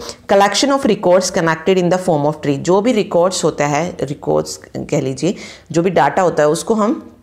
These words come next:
किस तरीके से कनेक्ट करते हैं in the form of tree। सबसे जो, अ, पुराना मॉडल है वो कौन सा माना जाता है? हायरार्किकल मॉडल। ये क्वेश्चन भी कई बार आ जाता है। तो oldest of three record based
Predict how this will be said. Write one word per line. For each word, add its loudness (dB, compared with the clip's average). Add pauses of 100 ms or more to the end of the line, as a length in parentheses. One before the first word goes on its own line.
किस -2
तरीके 0
से -4
कनेक्ट -2
करते -2
हैं 0
in 0
the -6
form 0
of -6 (560)
tree। 0 (400)
सबसे 0
जो, 2
अ, 0 (720)
पुराना 4
मॉडल 2
है -2
वो -2
कौन 0
सा 0
माना 2
जाता 0
है? -2
हायरार्किकल 2
मॉडल। 0
ये 2
क्वेश्चन -2
भी 2
कई 2
बार 0
आ 0
जाता 0
है। 0
तो -4
oldest 2
of 0
three 0
record 0
based 0